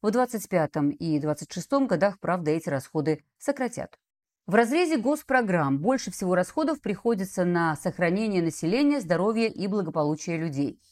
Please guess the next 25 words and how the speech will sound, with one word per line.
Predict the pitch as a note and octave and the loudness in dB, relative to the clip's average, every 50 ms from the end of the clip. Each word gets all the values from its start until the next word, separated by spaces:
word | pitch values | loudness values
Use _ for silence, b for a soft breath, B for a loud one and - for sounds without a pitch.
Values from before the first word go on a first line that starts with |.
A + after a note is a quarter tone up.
| b _ _ | b _ _
Четыре | - G#3 - - C#4+ D#4 D#4 D#4 | -6 -4 0 2 2 2 2 0
и | D4+ - F#3 | -2 -4 -4
восемь | E3 F3+ A3+ A#3 A#3 G#3+ F#3 | -2 -2 -4 -4 -4 -4 -6
десятых | D#3+ D3+ - F#3+ G3 G3 F#3+ - | -4 -2 -2 -2 -2 -2 -6 -6
триллиона | - F3+ E3 D#3+ E3 E3 D#3+ D3+ D3+ | -4 -4 -2 0 0 0 0 0 0
рублей | D#3 D3 E3 F#3+ B3+ C#4+ | -2 -2 -2 0 0 0
в | B3+ F#3+ | -2 -2
будущем | C#3+ E3+ F3 F#3 F3+ - - F3+ | -2 -4 -4 -4 -6 -6 -4 -2
году. | D#3+ F3 E3 C#3 C#3 C3+ - _ _ _ _ _ _ | 0 0 0 0 -2 -4 -6 _ _ _ _ _ _
Далее | G3 F3+ G#3 G#3 F3 E3 D3+ | 0 2 2 2 2 0 -2
программы | - D#3+ D3+ C3+ D#3 D3+ D3+ D3+ D3+ D3+ D3 - | -2 -2 -2 0 0 0 0 0 0 -2 -4 -4
«Комфортная | - - F3+ E3+ - F#3 E3+ D3+ - E3+ E3 | -2 -2 -2 0 0 -2 -4 -4 -2 -2 -2
и | D#3 | -2
безопасная | D3+ D3+ D#3 E3 - E3 D3+ - - D#3+ D3+ | 0 -2 -2 -2 0 -2 -2 -2 -4 -4 -4
среда | - - D#3 C#3+ D3+ C#3+ | -4 -6 -4 -2 -2 -2
для | C3+ D3 D3 | -2 -2 -2
жизни» | C#3+ E3 B3+ C#4+ C#4 C#4+ D4 D#4 D4+ B B B _ - | -2 0 0 2 2 2 2 2 0 B B B _ 0
и | A#3+ C#4+ E4 F4+ F4+ D4+ | 2 2 4 2 0 -4
«Достойный | - E3 G3 F#3+ G3 - A#3+ B3+ C#4+ D4 C#4 C4 | -2 -2 -2 -2 0 0 0 2 2 2 2 0
и | |
эффективный | A3 - G3 - - G#3 G3 F3 E3+ D#3+ | 0 -4 -6 -6 -4 -2 0 2 0 0
труд | - F#3 A#3 C4 - - | 0 -2 -4 -4 -4 -6
и | - F3+ | -6 -6
успешное | E3 - - F3 E3+ - - F3 | -6 -4 -4 -6 -4 -4 -4 -4
предпринимательство». | - - C#3+ - D#3+ E3 D#3+ D#3 C#3+ C3+ - B2 A#2 - - - - | -4 -6 -6 -4 -2 0 0 0 -2 -2 -6 -8 -12 -12 -14 -18 -20